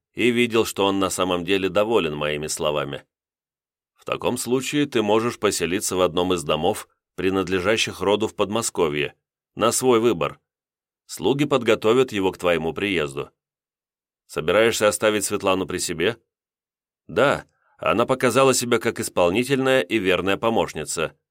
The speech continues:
немного подумав, кивнул я. «Да и я привык к её присутствию, и она не удивляется моим просьбам, как это было с другими». «Хорошо.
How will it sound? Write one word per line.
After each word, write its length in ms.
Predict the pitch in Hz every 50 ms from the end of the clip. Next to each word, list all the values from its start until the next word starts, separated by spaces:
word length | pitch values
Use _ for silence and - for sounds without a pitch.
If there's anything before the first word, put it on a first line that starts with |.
| _ _
немного 460 | - 95 101 107 104 107 101 90 87 -
подумав, 480 | - 85 82 90 110 123 131 127 -
кивнул 380 | - 95 85 82 85 85 85 85
я. 260 | 85 82 76 73 - _ _ _ _ _ _ _ _ _ _ _ _ _ -
«Да 180 | - 80 85
и 120 | 98 107 113
я 160 | 139 165 175
привык 380 | 170 127 123 110 110 107 -
к 40 | -
её 200 | 98 95 95 92
присутствию, 720 | 90 92 104 101 - 101 87 - - 76 73 73 69 65 - _ _ _ _ _ _
и 80 | - 78
она 220 | 85 104 131 156
не 100 | 160 160
удивляется 600 | 147 143 123 123 117 110 110 123 135 127 - 113
моим 280 | 104 104 104 98 92 87
просьбам, 540 | 87 92 95 101 92 90 101 95 92 85 - _ _ _
как 220 | - - 104 98 -
это 160 | 104 - 101
было 240 | 95 98 101 98 95
с 80 | 87
другими». 580 | 85 92 95 95 87 92 90 90 87 85 78 _ _ _ _ _ _ _ _ _ _ _ _ _ _ _ _ _ _ _
«Хорошо. 560 | _ - - 135 139 123 - - - 60 -